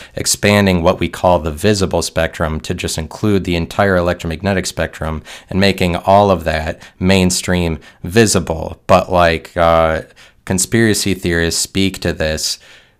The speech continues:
by saying, like, you know, "We only see the visible light," but they're, like, because they're interested in what we can't see, they're interested in the theoretical.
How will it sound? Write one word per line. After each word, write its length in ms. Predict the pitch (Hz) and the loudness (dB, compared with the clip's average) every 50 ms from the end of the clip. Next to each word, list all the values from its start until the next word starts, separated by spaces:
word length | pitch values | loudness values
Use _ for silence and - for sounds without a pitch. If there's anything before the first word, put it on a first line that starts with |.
| _ _ - 120 - _ _ _ | _ _ -20 -20 -20 _ _ _
by 300 | - 85 85 82 82 82 | 0 2 2 2 2 0
saying, 400 | 82 - - 90 87 85 82 80 | 0 -2 0 0 0 0 0 -2
like, 260 | 78 80 78 78 - - | -2 -2 -4 -4 -4 -2
you 80 | 92 | 0
know, 140 | 90 90 87 | 0 2 2
"We 140 | 85 87 87 | 2 0 0
only 220 | 87 90 90 87 | 0 0 0 -2
see 200 | 85 - - 92 | -2 -2 -4 -4
the 100 | 85 90 | -4 -4
visible 400 | 78 80 98 98 92 85 85 82 | -2 -2 -2 -2 -2 -2 -4 -4
light," 300 | 78 80 82 80 - - | -2 -2 -2 -4 -4 -2
but 160 | - 101 - | -4 -2 2
they're, 180 | 110 107 104 98 | 4 4 4 4
like, 300 | 90 90 87 82 - - | 4 4 2 0 -2 -4
because 280 | - 98 - 104 95 90 | -6 -2 -2 -2 0 2
they're 120 | 95 98 | 2 2
interested 500 | 101 95 - 95 - - - 92 87 82 | 2 2 0 -2 -4 -2 -2 0 0 0
in 300 | 85 85 82 82 80 82 | 0 0 -2 -2 -4 -6
what 240 | - 92 90 87 87 | -2 0 2 2 2
we 160 | 90 90 85 | 2 0 -2
can't 400 | 80 - - - 110 104 101 95 | -2 -4 -6 -2 0 0 2 0
see, 220 | - - - 90 85 | 0 -2 -2 -2 -2
they're 160 | 80 82 85 | 0 -2 -2
interested 480 | 87 85 82 - 92 - - 95 85 85 | -2 -4 -4 -6 -8 -6 -6 -6 -6 -4
in 100 | 82 80 | -6 -6
the 80 | 80 | -6
theoretical. 960 | 80 - - 95 90 85 78 80 90 95 87 80 - - 82 80 82 80 - | -8 -8 -6 -4 -4 -2 0 2 2 2 2 0 -2 -6 -4 -4 -4 -4 -6